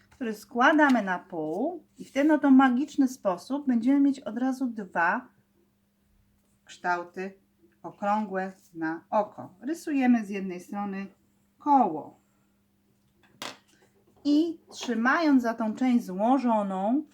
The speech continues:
tutaj, o, wycinamy od, od razu dwie części i będziemy mieć za jednym razem dwa takie same kształty koła. Proszę.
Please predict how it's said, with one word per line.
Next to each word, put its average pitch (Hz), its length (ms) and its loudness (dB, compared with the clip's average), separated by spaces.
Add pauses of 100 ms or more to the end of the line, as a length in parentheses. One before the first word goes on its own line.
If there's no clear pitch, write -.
(120)
tutaj, 196 560 -6
o, 185 440 -4 (680)
wycinamy 247 1000 2 (580)
od, 202 160 2 (360)
od 202 160 -4
razu 240 300 0
dwie 202 460 -10
części 175 760 -12 (260)
i 202 100 -14
będziemy 190 360 -6
mieć 165 340 -14
za 165 140 -12
jednym 240 340 -2
razem 196 460 -8
dwa 220 540 -4 (760)
takie 339 440 -4
same 226 400 -4
kształty 170 800 -10 (300)
koła. 214 560 -2 (1800)
Proszę. - 500 -6